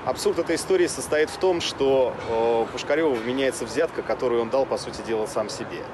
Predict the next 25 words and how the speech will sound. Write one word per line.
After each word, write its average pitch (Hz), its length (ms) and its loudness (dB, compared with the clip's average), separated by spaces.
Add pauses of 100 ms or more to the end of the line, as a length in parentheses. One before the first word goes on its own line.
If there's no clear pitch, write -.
(220)
Из 120 80 -6
тех 170 200 0
дивидендов, 143 720 -2
которые 117 340 0
он 113 40 -6
получил 120 400 -2
от 107 100 0
деятельности 110 460 -6
своих 120 380 0
обществ, - 380 -2 (680)
он, 156 140 0
по 139 100 0
сути 135 280 -4
дела, 139 420 2 (840)
взял 135 300 0
деньги. 107 380 -6
Ну, 156 120 -2
как 127 220 -2
обычный 131 380 -2
человек, 123 400 0
ведущий, 110 800 -2
имеющий 123 420 -4
какие-то 107 380 -6
юридические 110 580 -6
лица. 120 380 -2